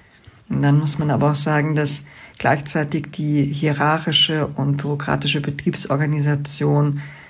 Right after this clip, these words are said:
aber auch, mm, in einigen Punkten effizient ist. Man denke nur an die Verantwortungszuschreibung. Mm, mit dem Aufbau von Bottom-up-Strukturen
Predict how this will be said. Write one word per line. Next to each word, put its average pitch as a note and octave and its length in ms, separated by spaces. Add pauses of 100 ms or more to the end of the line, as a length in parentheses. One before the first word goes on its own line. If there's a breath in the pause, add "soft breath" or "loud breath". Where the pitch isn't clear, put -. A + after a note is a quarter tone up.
(420 loud breath)
aber D3 320
auch, - 300 (100)
mm, - 640
in E3+ 160
einigen F3 380
Punkten - 280
effizient E3 800
ist. - 380
Man C#3+ 160
denke D3+ 260
nur F3+ 160
an D3+ 100
die D3+ 60
Verantwortungszuschreibung. - 1900 (1400 loud breath)
Mm, C#3+ 340
mit D3+ 180
dem D3 420
Aufbau G#3 520
von F3+ 260
Bottom-up-Strukturen G#3+ 1400